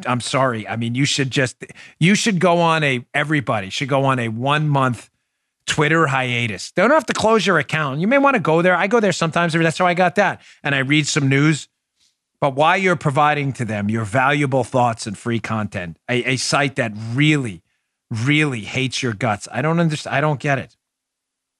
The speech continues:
Here's some more unintentional comedy up with Twitter, who, I mean, really, you talk about a face plant, sending out a tweet saying they're advocates for free expression. You're probably all laughing at that one. Have you seen this?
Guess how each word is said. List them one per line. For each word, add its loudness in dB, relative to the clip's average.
Here's 2
some 0
more 4
unintentional -2
comedy 0
up -2
with -4
Twitter, 0
who, -6
I -8
mean, -4
really, -2
you -12
talk -2
about -4
a -12
face -6
plant, -12
sending -2
out 0
a -4
tweet 0
saying -2
they're -4
advocates -4
for -14
free -6
expression. -4
You're 0
probably -4
all -2
laughing -8
at -14
that -2
one. -14
Have 2
you 6
seen 2
this? 0